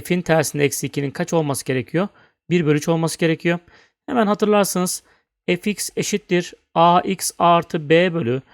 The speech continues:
c x artı d fonksiyonunun tersini alırken, yani f'in tersi x ne gelmiş olacak arkadaşlar? Eksi d x artı b bölü c x eksi a olarak alıyorduk. Tabii ki uygun koşullar altında.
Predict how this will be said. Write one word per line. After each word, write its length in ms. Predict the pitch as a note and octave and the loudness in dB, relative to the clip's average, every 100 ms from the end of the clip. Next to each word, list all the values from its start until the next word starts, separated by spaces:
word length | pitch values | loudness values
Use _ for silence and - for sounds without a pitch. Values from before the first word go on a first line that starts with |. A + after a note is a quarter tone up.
| _ _ - | _ _ -10
c 280 | C3 D#3+ F3+ | 0 2 2
x 180 | G3+ G3+ | 0 0
artı 300 | E3+ D#3+ D#3 | 0 0 -2
d 160 | F#3+ | -2
fonksiyonunun 560 | F#3 F3 D#3 - D#3 D3+ | -2 -4 -4 -2 0 0
tersini 420 | D3+ D3 C#3 D#3+ | 0 0 0 -2
alırken, 320 | E3+ - B2 | -4 -2 -4
yani 320 | B2+ D3 D3+ | -2 -2 -2
f'in 220 | C#3+ F#3 F#3 | -2 -4 -2
tersi 380 | D3+ C3+ - | -2 -2 -4
x 200 | A#2+ - | -8 -4
ne 80 | F3 | -2
gelmiş 340 | F3 D#3 B2 C3+ | -2 -2 -4 -6
olacak 220 | A#2+ A#2+ | -6 -4
arkadaşlar? 580 | B2+ C3 B2 - G3+ - - _ _ _ - | -6 -4 -6 -2 -6 -6 -20 _ _ _ 2
Eksi 380 | D#3 - A#3+ | 2 2 -2
d 220 | F#3 F3 F3 | 2 2 2
x 280 | E3+ - - | -4 -6 -4
artı 440 | E3 D3+ C#3+ D3 C#3 | 0 0 0 -4 -2
b 220 | F#3+ E3 | 0 2
bölü 300 | C#3 E3 B3 - D#3 | 0 0 -4 -10 -10
c 260 | C3+ E3 | -2 0
x 180 | E3+ - | 0 -2
eksi 240 | D#3 - - | -4 -4 -2
a 140 | D#3 | 2
olarak 360 | F3+ F#3+ F#3+ F#3+ | 4 4 2 0
alıyorduk. 360 | F#3+ F#3 - | 0 0 -4
Tabii 160 | - C3+ | -4 -4
ki 100 | D#3 | -4
uygun 200 | C3 C3+ | -2 -2
koşullar 400 | - G#2 A2+ C#3 | -4 -6 0 2
altında. 460 | E3 D#3+ F3+ F#3 | 2 0 -2 -2